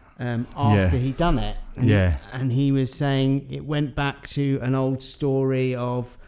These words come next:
Speaker 1: monks protesting aga-, um, against, uh, I think it was against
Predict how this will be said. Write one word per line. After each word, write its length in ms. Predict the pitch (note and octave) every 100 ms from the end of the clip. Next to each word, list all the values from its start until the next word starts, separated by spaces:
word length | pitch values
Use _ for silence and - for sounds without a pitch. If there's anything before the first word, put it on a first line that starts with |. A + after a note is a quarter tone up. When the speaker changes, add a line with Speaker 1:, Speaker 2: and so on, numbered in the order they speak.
| - -
Speaker 1:
monks 420 | C3+ C3+ C#3 D3 -
protesting 1000 | - C#3 B2+ C#3+ C3+ - - D#3 F3 E3 - - - -
aga-, 380 | A#2+ - C#3 -
um, 380 | - C#3 C3 C3
against, 720 | A#2+ A#2 C3+ B2+ C3 - -
uh, 520 | C3 B2 A#2+ A#2 A#2+ A2+
I 140 | G#2+
think 260 | G#2+ A2 G#2+
it 20 |
was 140 | A2
against 460 | A2+ B2 A#2 - -